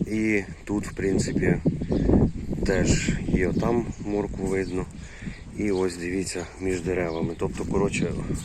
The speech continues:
щодо моркви, то у мене в цьому році я її багатенько посіяв. Навіть отут ось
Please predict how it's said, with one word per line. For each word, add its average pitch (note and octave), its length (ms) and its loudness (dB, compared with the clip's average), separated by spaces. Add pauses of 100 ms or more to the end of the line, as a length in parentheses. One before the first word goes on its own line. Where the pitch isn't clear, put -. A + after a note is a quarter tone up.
(400)
щодо F#2+ 340 6
моркви, G#2+ 420 4
то F#2+ 120 -2
у F2+ 80 2
мене G2 320 2
в - 380 -10
цьому F#2 220 -2
році G2 360 -2 (1000)
я F#2+ 180 0
її F2+ 360 0 (280)
багатенько F2 640 -4
посіяв. E2+ 460 -6
Навіть E2+ 340 -2
отут B2 380 -6
ось - 220 -10